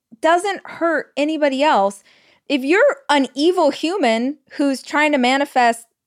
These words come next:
someone else's life being ruined, God's gonna help you. That's not <laughs> on, on us. Most people are using manifesting to try and make their life better, or try and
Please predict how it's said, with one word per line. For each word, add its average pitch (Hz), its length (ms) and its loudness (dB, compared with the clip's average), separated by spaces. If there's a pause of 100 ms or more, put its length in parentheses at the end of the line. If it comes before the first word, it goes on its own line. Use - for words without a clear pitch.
(220)
someone 277 460 0
else's 247 340 -2
life 269 320 0
being 226 240 -2
ruined, 208 460 -2 (580)
God's 330 360 0
gonna 269 180 2
help 294 380 -2
you. 196 200 -6
That's 247 380 -2
not 220 380 0
<laughs> - 40 -4
on, 220 220 0 (480)
on 370 340 -2
us. - 420 -4 (720)
Most 359 380 0
people 294 600 0
are 247 120 0
using 277 480 -4
manifesting 254 600 -4
to - 40 -16
try 269 160 -6
and 254 80 -4
make 247 200 -6
their 220 100 -2
life 294 320 -4
better, 202 500 -2
or 220 300 0
try 269 320 -4
and 254 320 -4